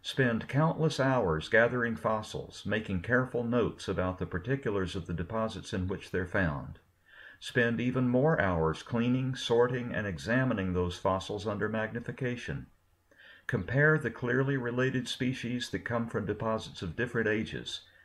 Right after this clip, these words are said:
and flesh out your understanding of the history of our planet. Alternatively, do this kind of work and then present convincing evidence that Noah's flood happened as described in the early chapters of Genesis.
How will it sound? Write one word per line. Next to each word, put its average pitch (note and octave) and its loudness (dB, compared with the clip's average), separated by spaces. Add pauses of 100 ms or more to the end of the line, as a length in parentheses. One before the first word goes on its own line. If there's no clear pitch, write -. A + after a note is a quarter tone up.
and G2 -2
flesh B2+ 2
out B2 0
your B2 2
understanding A#2+ 2
of E2 0
the F2+ 2
history F2 0
of E2+ -2
our F#2+ -2
planet. A2+ -2 (2250)
Alternatively, A2 2 (200)
do B2+ 4
this C3+ 2
kind A#2+ 2
of F#2 -2
work G#2+ 2
and F#2+ 4
then C3+ 6
present G#2+ 0
convincing D3+ 2
evidence A2 2
that - -2
Noah's C#3 4
flood A2 2
happened A2 0
as A2 0
described G2 2
in G#2 0
the G2+ -4
early G2 0
chapters F#2 -4
of F2 -8
Genesis. - -2